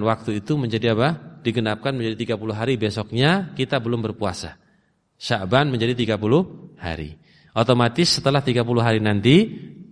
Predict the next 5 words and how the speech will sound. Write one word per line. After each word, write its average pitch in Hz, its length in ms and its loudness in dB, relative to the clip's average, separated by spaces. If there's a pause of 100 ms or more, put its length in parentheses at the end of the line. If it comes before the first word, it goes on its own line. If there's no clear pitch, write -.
(180)
ke 120 280 2
lusanya 143 640 4
kita 135 440 0
berpuasa 107 520 -2
bulan 107 320 4